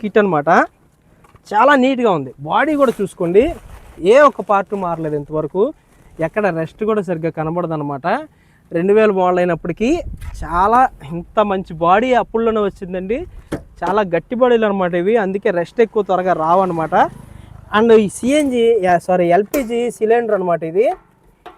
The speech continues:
ఇది ఒక్కసారి ఫుల్ చేస్తే టూ అండ్ హాఫ్ లీటర్స్ అయితే, టూ అండ్ హాఫ్ సిలిండర్స్ అయితే పట్టిద్ది అనమాట, రెండున్నర సిలిండర్స్. ఎల్పిజి అంటే ఏంటంటే మన ఇంట్లో వాడే గ్యాస్ బండ్లు ఉంటాయి చూసారండి,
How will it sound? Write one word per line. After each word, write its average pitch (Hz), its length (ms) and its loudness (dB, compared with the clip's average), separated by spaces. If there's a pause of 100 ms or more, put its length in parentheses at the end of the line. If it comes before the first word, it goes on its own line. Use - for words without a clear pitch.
(140)
ఇది 226 160 -4 (120)
ఒక్కసారి 202 440 0 (120)
ఫుల్ 226 260 -4
చేస్తే 185 340 2 (420)
టూ 220 80 -4 (120)
అండ్ 220 160 -2
హాఫ్ 190 200 -4
లీటర్స్ 226 360 -2
అయితే, 185 220 -2 (460)
టూ 202 140 0
అండ్ 208 160 0
హాఫ్ 185 140 -4 (180)
సిలిండర్స్ 220 460 -4
అయితే 190 240 -4
పట్టిద్ది 180 340 -4
అనమాట, 170 240 -6 (160)
రెండున్నర 190 440 -4
సిలిండర్స్. 180 460 -6 (680)
ఎల్పిజి 285 360 -2
అంటే 254 200 2
ఏంటంటే 214 320 0 (140)
మన 190 180 -2
ఇంట్లో 285 280 0
వాడే 240 180 2 (160)
గ్యాస్ 196 280 -2
బండ్లు 226 220 -2
ఉంటాయి 202 220 -6
చూసారండి, 202 420 -6